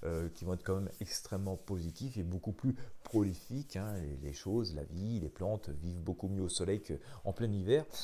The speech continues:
Effectivement, notre société, euh, pour l'instant, nous pouvons penser que c'est le plein hiver et que c'est, nous sommes complètement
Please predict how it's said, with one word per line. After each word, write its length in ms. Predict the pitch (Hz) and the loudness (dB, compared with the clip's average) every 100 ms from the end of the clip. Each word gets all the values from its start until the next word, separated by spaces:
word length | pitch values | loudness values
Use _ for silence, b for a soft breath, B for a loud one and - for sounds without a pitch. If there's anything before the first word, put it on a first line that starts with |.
| B | B
Effectivement, 520 | 87 - 80 98 107 123 | -4 -6 -4 0 2 2
notre 260 | 87 92 | 0 0
société, 500 | - 92 90 85 139 B B - | 0 2 0 2 2 B B -2
euh, 100 | 87 | 0
pour 200 | - 160 | 4 4
l'instant, 240 | 110 120 | 4 2
nous 100 | 131 | 0
pouvons 240 | 92 98 110 | 0 -2 -2
penser 260 | 85 131 | 0 0
que 60 | 131 | 0
c'est 120 | 82 | -2
le 100 | 76 | -2
plein 360 | - 131 120 120 | 0 4 4 4
hiver 280 | 90 92 117 | 4 4 4
et 60 | |
que 60 | 82 | 2
c'est, 100 | 90 | 2
nous 160 | 95 | 0
sommes 180 | 87 113 | 2 0
complètement 440 | 104 95 101 117 | 0 -2 0 -2